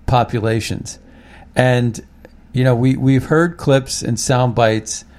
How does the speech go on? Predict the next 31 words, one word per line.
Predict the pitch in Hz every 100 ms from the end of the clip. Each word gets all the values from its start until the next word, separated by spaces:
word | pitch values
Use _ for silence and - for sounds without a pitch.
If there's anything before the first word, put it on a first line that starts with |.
| - -
from | - 120
Bill | 107 123 113
Gates | 113 104 104 -
talking | - 107 - 113
about, | 101 104 101 95 - - - - - - - -
um, | 104 92 92 - -
vaccines | 120 120 117 - 139 135 131 127
and | - 113
how | 117 113
vaccines | 110 110 - 127 120 113
can | - 107
be | 110 107
instrumental | 104 - 113 117 113 117
in | 110 101
controlling | 95 - 120 120 107
populations. | 107 101 107 104 135 - - - - - - - - - - -
And | 120 123 123 123
I | 127
think | 127 147 -
all | 165 185
of | 143
this | 117 110
is | 104
quite | - 120 110
fascinating. | 117 117 - 113 95 95 50 - - - - - -
And | 135 123 120 120 110 - - - - - - -
one | 135 156
of | 139
the | 123 -
th-, | -
issues | 135 151 - 120 95 95 -